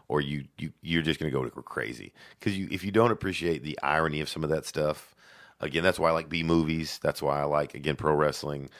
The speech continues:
I like comic books. I like the cheese as well. I accept it all. So, um, what's comedy podcast wise?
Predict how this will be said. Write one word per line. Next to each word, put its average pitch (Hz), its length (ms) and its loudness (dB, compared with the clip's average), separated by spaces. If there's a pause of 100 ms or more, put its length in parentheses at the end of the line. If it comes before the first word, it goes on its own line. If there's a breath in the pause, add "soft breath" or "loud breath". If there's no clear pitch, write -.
(120 soft breath)
I 69 100 0
like 80 180 0
comic 76 340 2
books. 80 420 0
I 95 100 -2
like 110 200 2
the 110 60 -4
cheese 101 380 -2
as 82 120 -2
well. 82 400 2
I 78 120 0
accept - 360 -2
it 78 80 2
all. 65 300 -2 (380 soft breath)
So, 64 420 -6
um, 67 340 -4 (140)
what's 107 600 4 (520 soft breath)
comedy 113 440 2
podcast 67 640 2
wise? 50 600 -4